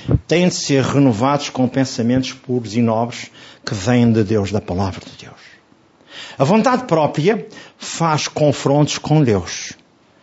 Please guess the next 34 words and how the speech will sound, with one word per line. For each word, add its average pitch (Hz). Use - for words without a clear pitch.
E 143
muitas 220
vezes 180
não 139
se -
quer 117
sujeitar 110
a -
Deus. 90
Gálatas 139
cinco, 160
dezasseis 113
a 113
vinte 110
e 92
um. 90
Quer 233
ouvir 226
ler? 247
Gálatas 175
cinco, 160
dezasseis 135
a 135
vinte 131
e 143
um. 220
Então 277
ouça 294
o 220
que 202
diz 208
aqui 185
em 175
Gálatas. 151